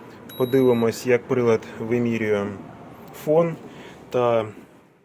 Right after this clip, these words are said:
реагує на джерело. Перший, е, режим,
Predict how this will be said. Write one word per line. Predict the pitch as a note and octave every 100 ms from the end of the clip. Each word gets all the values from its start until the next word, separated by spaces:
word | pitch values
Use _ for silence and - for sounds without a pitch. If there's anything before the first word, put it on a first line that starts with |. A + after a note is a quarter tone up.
| _ _ _ _ _ -
реагує | A#2+ B2+ A#2+ B2 A2+ G#2+
на | G#2+ A2
джерело. | G2 A#2+ C#3 D#3+ F#3 F3+ - _ _ _ _ _ _ _ _ _ _ _ _ _ _ _ _ _ _ _ _ _ _ _ _ _ _ - -
Перший, | B2 A#2+ - A#2 A2 G2+ - A2
е, | G#2+ G#2 G2 G2 G2 G2 - - - - F#2+ G2+
режим, | A2+ A#2 A2+ G#2